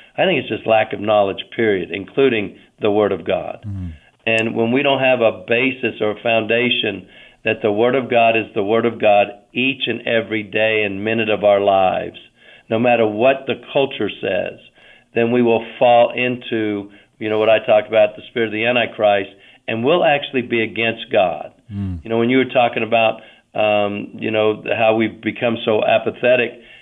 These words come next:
Speaker 1: you know, in our prosperity,
Speaker 2: Yes.
Speaker 1: you know, we, we have become apathetic. And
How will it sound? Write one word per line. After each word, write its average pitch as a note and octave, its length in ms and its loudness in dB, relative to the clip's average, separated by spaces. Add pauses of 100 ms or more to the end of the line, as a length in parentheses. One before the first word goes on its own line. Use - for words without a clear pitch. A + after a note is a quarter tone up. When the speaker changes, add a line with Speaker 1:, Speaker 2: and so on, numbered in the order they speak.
(120)
Speaker 1:
you A#2+ 60 -6
know, B2 140 0
in B2 140 0
our B2 200 2
prosperity, B2 1080 0 (240)
Speaker 2:
Yes. G#2 180 -6
Speaker 1:
you G2+ 40 -4
know, A2+ 240 0
we, A#2 340 0
we A#2+ 260 -2
have A2+ 180 -2
become A2+ 340 0
apathetic. G2+ 720 -2
And A2+ 220 -4